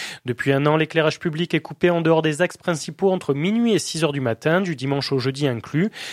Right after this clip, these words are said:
Les économies réalisées sont réinvesties dans l'équipement d'ampoules L E D qui sont moins énergivores et qui sont posées progressivement partout en ville. Ce label est obtenu pour une durée de quatre ans.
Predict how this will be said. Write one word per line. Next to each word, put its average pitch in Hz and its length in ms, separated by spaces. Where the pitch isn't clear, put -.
Les 110 180
économies 123 380
réalisées 143 400
sont 139 260
réinvesties 175 720
dans 165 100
l'équipement 135 460
d'ampoules 127 500
L 127 120
E - 20
D 185 220
qui 143 100
sont 117 160
moins 143 220
énergivores 165 600
et 151 60
qui - 100
sont 127 160
posées 127 300
progressivement 185 720
partout - 360
en 127 140
ville. 165 280
Ce - 120
label 135 280
est 165 140
obtenu 143 380
pour 214 280
une 180 100
durée 110 300
de 208 120
quatre - 360
ans. - 60